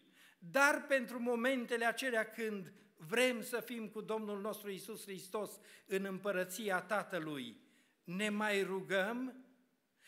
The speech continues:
Ne frământă aceste neajunsuri pe noi,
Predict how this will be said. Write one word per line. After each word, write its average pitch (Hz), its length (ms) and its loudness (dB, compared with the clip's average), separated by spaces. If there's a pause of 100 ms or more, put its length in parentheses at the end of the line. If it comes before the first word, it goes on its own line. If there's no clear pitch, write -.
(200)
Ne 240 220 4
frământă 285 840 4
aceste 269 540 2
neajunsuri 262 1000 0
pe 240 180 0
noi, 240 340 2